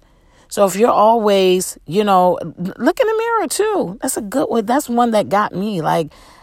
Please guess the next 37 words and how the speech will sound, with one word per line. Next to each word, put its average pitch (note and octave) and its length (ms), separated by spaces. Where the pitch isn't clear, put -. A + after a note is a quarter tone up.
I G3+ 120
would - 160
look G#3 200
at - 160
my G3+ 200
face F3+ 560
and D#3 120
I'm F#3+ 140
just - 260
like, D3+ 180
"Whoa, E3 520
girl, C#3 800
it, D3+ 280
that D3 200
looks D3 180
really C#3 260
bad. B2+ 500
That B2+ 140
looks B2 240
really, C3+ 380
really C3 220
bad." B2+ 420
Um, - 560
especially F3 420
when D#3+ 140
I C#3+ 40
would C#3 120
start - 260
feeling, A#2 680
um, A#2 540
very C3 240
bad A#2 560
in A#2+ 120
my G#2 200
attitude. - 680
All A2+ 160
right. D#3 340